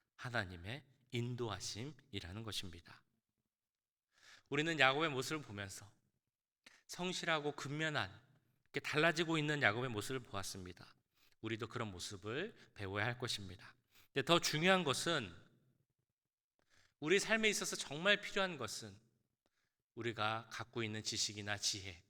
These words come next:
인간적인 수단이 아니라 오직 하나님의 은혜와 인도하심 뿐이라는 것입니다. 야곱이 부자가 될 수 있었던 것은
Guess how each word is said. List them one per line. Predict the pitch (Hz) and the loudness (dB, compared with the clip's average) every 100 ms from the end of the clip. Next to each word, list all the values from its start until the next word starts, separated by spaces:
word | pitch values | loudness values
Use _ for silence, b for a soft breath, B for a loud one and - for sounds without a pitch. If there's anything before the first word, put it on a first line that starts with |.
| _ - | _ -6
인간적인 | 160 156 165 170 151 147 | -2 4 4 6 4 2
수단이 | 151 - 165 160 147 | 0 2 0 2 -2
아니라 | 92 98 - - _ _ _ _ _ _ | -2 -8 -14 -16 _ _ _ _ _ _
오직 | - 104 104 113 113 - - | -8 -4 -2 -4 -4 -14 -8
하나님의 | - 175 180 170 165 - | -6 -2 -2 -2 -2 -2
은혜와 | 127 117 95 104 131 160 - _ - | -2 -2 -2 -4 -4 -6 -12 _ -2
인도하심 | 120 117 117 101 - 104 98 _ _ | 0 2 0 -2 -4 -6 -8 _ _
뿐이라는 | - 131 120 110 117 | -6 -2 0 -2 -2
것입니다. | 101 98 92 - - _ _ _ _ _ _ _ _ _ B B | -6 -8 -12 -18 -20 _ _ _ _ _ _ _ _ _ B B
야곱이 | 95 107 120 120 | -4 -2 -2 -2
부자가 | - 120 127 | -4 -2 0
될 | 135 117 | 0 -2
수 | - | -2
있었던 | 143 - - 143 | -4 -4 -4 -4
것은 | 127 - 151 120 | -4 -4 -4 -6